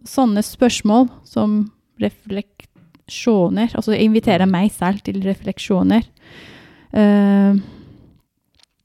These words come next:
Speaker 1: har skapt jo en sånn kommunikasjon
Speaker 2: Mm.
Speaker 1: med meg selv.
Speaker 2: Ja.
Speaker 1: Ehm, det også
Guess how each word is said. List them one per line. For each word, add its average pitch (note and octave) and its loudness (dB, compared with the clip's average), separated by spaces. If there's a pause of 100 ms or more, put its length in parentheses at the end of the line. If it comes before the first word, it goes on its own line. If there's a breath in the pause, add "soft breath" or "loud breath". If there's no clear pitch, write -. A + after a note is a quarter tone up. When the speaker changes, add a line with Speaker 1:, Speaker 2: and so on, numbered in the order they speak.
(460)
Speaker 1:
har G3+ 0
skapt - -10
jo E3 0
en F3+ -2
sånn F#3 -2 (440 loud breath)
kommunikasjon G3 -2 (360)
Speaker 2:
Mm. B2 -14
Speaker 1:
med G3 -2
meg F#3 -4
selv. - -6 (220)
Speaker 2:
Ja. B2 -10 (1120)
Speaker 1:
Ehm, G#3 -2 (1500 soft breath)
det G#3 -2
også F#3+ -2